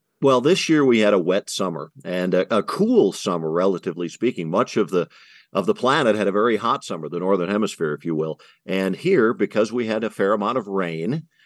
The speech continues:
it cooled the atmosphere a little bit, more clouds, more rain, more moisture in the soil to evaporate out. So we didn't have the one hundred degree days.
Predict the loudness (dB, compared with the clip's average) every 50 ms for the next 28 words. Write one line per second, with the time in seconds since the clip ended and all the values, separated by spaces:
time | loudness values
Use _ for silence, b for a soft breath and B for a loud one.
0 | _ _ -8 -8 -8 -8 _ -10 -6 -2 0 2 2 2 2 2 2 2 2 0
1 | -2 -4 -6 -8 -8 -4 0 2 2 2 2 2 0 0 -2 -4 -4 -4 -6 -4
2 | -2 0 0 2 2 0 0 -4 -6 -6 -4 -4 -2 -2 0 0 0 0 0 0
3 | 2 2 2 2 2 0 0 0 0 0 -4 -6 -6 -4 -2 -2 -2 -4 -6 -6
4 | -2 0 2 4 4 4 2 0 -4 -6 -6 -4 -2 -2 -2 -2 -4 -6 -6 -6
5 | -4 -2 0 0 2 2 0 0 0 -2 -4 -6 -4 -4 -2 0 0 0 0 -2
6 | -6 -4 -6 -6 -4 -4 -4 -4 -4 -4 -4 -6 -6 -6 -6 -8 -8 -10 -12 -8
7 | -6 -6 -6 -6 -4 -4 -2 -2 -2 -2 -4 -6 -8 -10